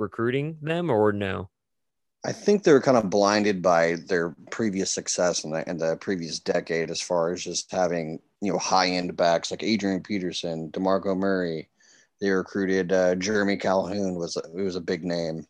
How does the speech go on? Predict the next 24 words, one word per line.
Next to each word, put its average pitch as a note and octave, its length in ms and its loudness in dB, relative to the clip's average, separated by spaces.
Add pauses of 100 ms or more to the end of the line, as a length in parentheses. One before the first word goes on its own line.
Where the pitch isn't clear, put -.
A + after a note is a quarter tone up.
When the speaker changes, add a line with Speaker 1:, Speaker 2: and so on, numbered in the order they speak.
Speaker 2:
which, F#2 240 -4
uh, F2 200 2
obviously F#2 360 0
<laughs> - 0 -
that - 120 -8
didn't F#2+ 200 2
work F2+ 200 -2
out. E2+ 300 -2
So, D2 240 -4 (280)
Speaker 1:
Right. F2+ 280 -4 (300)
Speaker 2:
um, E2 440 -2 (420)
but G#2+ 120 8
it G#2+ 60 6
was A2+ 120 4
Speaker 1:
Brandon A#2 40 4
Speaker 2:
always A#2+ 200 8
these G2+ 320 0
Speaker 1:
Williams, - 240 -20
yeah. G#2 160 -12
Speaker 2:
Brandon G2+ 300 2
Williams, A2 360 2
another F#2+ 180 0
five-star F#2 640 2
guy. E2 380 0